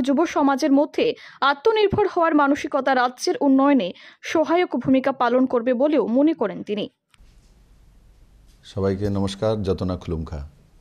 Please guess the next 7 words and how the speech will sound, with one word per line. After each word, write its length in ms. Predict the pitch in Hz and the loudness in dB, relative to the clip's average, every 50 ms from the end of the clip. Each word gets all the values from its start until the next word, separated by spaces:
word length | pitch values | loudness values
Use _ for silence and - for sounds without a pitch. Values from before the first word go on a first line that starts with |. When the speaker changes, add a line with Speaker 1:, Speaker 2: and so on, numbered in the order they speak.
| _ _ _ _ _ _ _ _ _ _ _ - | _ _ _ _ _ _ _ _ _ _ _ -12
Speaker 2:
আমি 240 | 90 90 95 101 104 107 101 - - - - _ _ _ _ _ _ _ _ _ _ _ - 101 98 | -8 -6 -4 -4 -4 -6 -8 -10 -14 -20 -20 _ _ _ _ _ _ _ _ _ _ _ -8 -6 -4
ইংরেজি 340 | 98 98 98 104 101 110 101 98 | -2 -2 -2 -2 -2 -2 -4 -2
নববর্ষের 460 | 95 98 95 98 95 - - 101 92 87 | -2 -2 -4 -4 -6 -6 -10 -8 -6 -4
জন্য 180 | 101 98 101 101 104 104 98 - - _ _ _ _ _ _ _ _ _ _ _ - - - | -4 -2 -2 -2 -4 -4 -6 -8 -14 _ _ _ _ _ _ _ _ _ _ _ -20 -16 -10
সমস্ত 320 | - 107 117 120 120 - - 104 82 | -8 -6 -6 -6 -6 -6 -8 -8 -8
ত্রিপুরাবাসীকে 720 | - 101 - - 95 92 92 92 87 - - 95 104 107 104 - - - - _ _ _ _ _ _ _ _ _ _ _ _ _ - 95 | -6 -8 -6 -4 -4 -2 -2 -4 -6 -8 -12 -10 -8 -6 -6 -6 -8 -12 -20 _ _ _ _ _ _ _ _ _ _ _ _ _ -8 -4
অনেক 220 | 98 107 120 120 | -4 -2 -2 -4